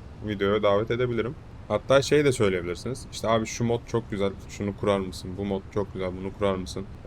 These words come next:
Ee, gibi yorumlarınız da ihtiyacım var aslında. Güzel modları bekliyorum. Mesela balyo yükleme modu var. Gördüm. Ama kendimiz yüklemek daha keyifli olur. İşte işin kolayına kaçmayalım diye şimdilik sadece kurmadım. Ama ilerleyen süreçte tabii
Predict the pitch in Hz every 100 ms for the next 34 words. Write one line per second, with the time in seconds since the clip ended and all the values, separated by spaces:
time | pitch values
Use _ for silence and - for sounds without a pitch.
0 | - 92 92 92 90 92 107 110 104 -
1 | 117 104 104 107 107 107 107 - - 104
2 | 98 - - - - 98 - 92 92 90
3 | 87 90 - 107 120 104 101 98 98 95
4 | 98 95 98 95 113 107 98 113 101 101
5 | 107 113 - 120 120 113 113 143 147 -
6 | - 107 131 120 131 190 - 135 135 -
7 | 131 135 143 135 135 - 139 135 - 123
8 | 127 127 123 - 123 120 123 - - -
9 | - - - 95 101 - 113 113 117 117
10 | 117 139 127 - 113 107 127 160 - -
11 | 151 120 95 - - - - - - -
12 | 87 87 90 139 - - 135 117 98 110
13 | - - - - - 113 107 110 110 104
14 | 101 98 92 95 123 113 101